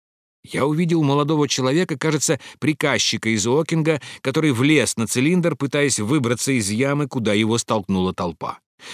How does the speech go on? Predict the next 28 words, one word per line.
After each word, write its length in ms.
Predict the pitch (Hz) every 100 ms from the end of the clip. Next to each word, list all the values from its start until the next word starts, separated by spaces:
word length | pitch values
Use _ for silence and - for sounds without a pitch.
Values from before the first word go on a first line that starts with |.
| -
Верхняя 480 | - 95 131 123 120
часть 280 | - 120 -
цилиндра 440 | 113 127 151 147
отвинчивалась 880 | 139 117 92 120 131 139 135 139 -
изнутри. 600 | 127 110 127 113 95 73 _ _ _ - - -
Было 220 | 110 165
видно 340 | 160 180 180
около 340 | 165 160 175 160
двух 320 | 131 185 -
футов 460 | - 220 196 156 104
блестящей 680 | 147 135 - 190 - 165 135
винтовой 600 | 147 135 147 175 165 120 -
нарезки. 800 | 131 143 127 92 - - - - _ _
Кто-то, 600 | - - 156 175 180 175 -
оступившись, 800 | 110 - 101 170 151 - 135
толкнул 540 | - 139 147 180 165 104
меня, 400 | 101 143 202 170 - -
я 260 | 85 131 135
пошатнулся, 840 | 120 117 107 170 208 185 196 160 - -
и 140 | 170
меня 320 | 196 202 220
чуть 240 | - 214 170
было 220 | 180 180
не 140 | 170
скинули 480 | 151 - 196 180 165
на 120 | 143
вращающуюся 880 | 107 117 - 123 113 107 110 98 107
крышку. 560 | - 90 - - -